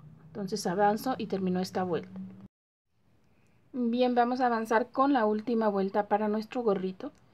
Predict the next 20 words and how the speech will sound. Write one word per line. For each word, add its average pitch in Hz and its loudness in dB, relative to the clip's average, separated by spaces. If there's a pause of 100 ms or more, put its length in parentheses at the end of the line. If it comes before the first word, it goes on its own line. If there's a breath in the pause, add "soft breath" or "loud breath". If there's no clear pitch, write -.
(280 soft breath)
y 208 -4
hacer 196 -2
ya 196 2
su 190 -4
orillita. - -8 (760)
Lo 196 -2
que 247 0
vamos 254 0
a 277 0
hacer 226 -2 (120)
es 202 -6 (880)
subir 202 -2
de 208 2
nuevo 226 2 (400 soft breath)
con 190 0
una, 202 0 (100)
dos 208 0
y 196 -6
tres 190 -2
cadenitas. 180 -2